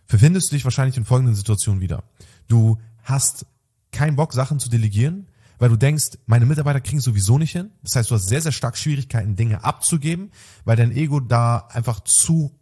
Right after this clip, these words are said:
groß ist, dass du nicht mal möchtest, dass andere Menschen den Skill, den du jetzt gerade hast, beherrschen und dich in diesem Punkt quasi ersetzen könnten und du dann nicht mehr gebraucht werden könntest. Ein sehr, sehr, sehr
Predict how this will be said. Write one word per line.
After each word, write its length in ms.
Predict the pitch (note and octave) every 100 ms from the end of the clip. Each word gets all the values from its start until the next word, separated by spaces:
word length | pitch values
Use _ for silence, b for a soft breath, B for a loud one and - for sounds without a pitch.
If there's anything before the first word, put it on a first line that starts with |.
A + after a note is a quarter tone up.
| -
groß 480 | G#2+ G#2 C#3+ F3 -
ist, 360 | E3+ G#3+ - - B -
dass 140 | C3
du 60 | E3+
nicht 120 | -
mal 100 | C3+
möchtest, 520 | A#2+ G#3 - C3 -
dass 180 | B2+ -
andere 320 | F3+ F3+ C3+
Menschen 520 | B2+ F3 F#3+ - C3+ B B B2+
den 120 | A#2
Skill, 360 | - - G#3
den 140 | D#3+ C3+
du 60 |
jetzt 300 | B2 E3 -
gerade 320 | - C3 G2+ B2
hast, 400 | G#3+ - - _ B B B
beherrschen 760 | G#2+ A2 F3+ A3 - B2+ G3+ _ B B
und 340 | D3 C3 A#2
dich 200 | E3+ F3
in 120 | C3
diesem 260 | C3 F3+ D3+
Punkt 300 | - E3+ E3
quasi 480 | - C3+ B2 A#2+ A2+ B -
ersetzen 600 | A2+ G2+ F#3 - A#2 G2+
könnten 560 | - A#2+ G#2+ G2 F2 - b b b
und 160 | A#2+ A#2
du 40 |
dann 180 | C3 C3
nicht 220 | C#3 -
mehr 100 | C3
gebraucht 680 | A#2 G#2 F#2+ A#2+ F3+ F#3 -
werden 320 | A#2 G#2+ G2+
könntest. 680 | - A#2+ A#2 G2+ E2 - - b -
Ein 340 | C#3+ E3+ D#3+ - B
sehr, 360 | G#2 F#2 D3 D#3+
sehr, 140 | C#3
sehr 260 | A#2+ A#2 A2